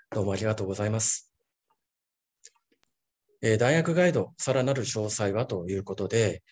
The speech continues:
えー、学生さんからも紹介いただきましたけれども、お、細かい内容ということがキーワードごとにまとまっております。ぜひご確認いただければと思います。えー、かなり駆け足になりましたが、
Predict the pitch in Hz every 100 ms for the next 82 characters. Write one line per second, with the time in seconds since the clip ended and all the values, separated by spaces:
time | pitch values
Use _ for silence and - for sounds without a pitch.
0 | _ 107 104 98 147 147 156 165 101 117
1 | 107 120 - - 123 127 - 143 151 -
2 | 131 127 120 117 131 120 - - 107 101
3 | - 110 123 143 113 104 101 110 110 -
4 | 101 107 107 107 95 - 131 131 131 127
5 | 123 123 165 127 95 98 104 101 104 113
6 | 110 110 - - - - - _ 135 127
7 | 110 117 104 98 104 95 101 101 98 143
8 | 127 - 85 87 90 92 107 - - _
9 | _ _ _ _ _ _ _ _ _ _
10 | _ _ _ _ _ _ 110 104 95 156
11 | 135 101 - 107 147 143 120 107 107 107
12 | 95 107 104 90